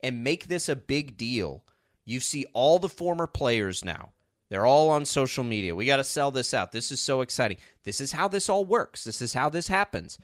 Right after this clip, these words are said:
And that's been interesting because it didn't necessarily happen when they had some really deep playoff pushes with Bruce Weber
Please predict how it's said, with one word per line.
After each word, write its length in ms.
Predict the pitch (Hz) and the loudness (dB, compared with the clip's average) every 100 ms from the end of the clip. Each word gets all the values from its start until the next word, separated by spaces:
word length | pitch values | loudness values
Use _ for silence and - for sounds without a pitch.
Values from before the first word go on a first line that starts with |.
| _ _ | _ _
And 140 | 120 127 | -4 0
that's 200 | 151 - | 0 0
been 280 | 170 170 - | 0 0 0
interesting 580 | 180 254 160 - 131 117 | -6 -6 -6 -4 -4 -4
because 280 | 117 131 123 | -2 -2 -2
it 160 | 127 | -2
didn't 300 | 147 196 233 | 0 -2 -2
necessarily 640 | 147 139 131 - 127 110 107 | -6 -6 -6 -2 -2 0 0
happen 480 | 104 101 - 101 101 _ _ - | 0 -2 -4 -8 -10 _ _ -8
when 140 | 117 | -4
they 100 | 151 | 0
had 200 | 156 131 | 0 -2
some 320 | - 113 101 - | -4 -4 -6 -12
really 640 | 98 110 135 160 170 180 | -12 -6 -2 0 0 0
deep 320 | 143 143 143 | -2 -4 -4
playoff 500 | - 143 151 110 107 | -4 -2 2 2 0
pushes 520 | - 101 - 92 - - _ _ _ | -4 -4 -4 -6 -8 -14 _ _ _
with 380 | 107 117 101 - | -2 -2 -2 -12
Bruce 400 | 104 123 127 - | -6 -4 -4 -2
Weber 380 | 135 139 - | -2 -2 -6